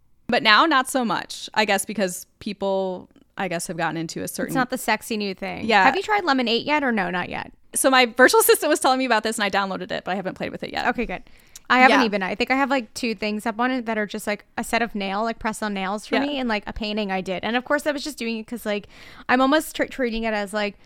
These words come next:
Speaker 2: what Instagram used to be, which was, like, sharing shit
Speaker 1: Right.
Speaker 2: that you actually liked. And,
Speaker 1: Yeah.
Speaker 2: like, Pinterest, same thing, versus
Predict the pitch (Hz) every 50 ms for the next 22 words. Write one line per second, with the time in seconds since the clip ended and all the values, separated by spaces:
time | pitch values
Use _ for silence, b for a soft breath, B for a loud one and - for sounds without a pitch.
0 | b b - 247 - - 247 247 - - 247 226 233 220 214 202 202 196 - -
1 | 233 247 247 240 226 220 - 214 - 220 202 - - - - 185 185 190 202 233
2 | 311 349 359 254 185 247 247 - 254 254 247 247 247 - - 277 277 285 302 320
3 | 320 - - - - - - 220 208 208 196 196 202 - - - 233 208 - 254
4 | 269 262 - - 220 214 214 - - 202 196 220 247 247 233 220 214 - 220 208
5 | 190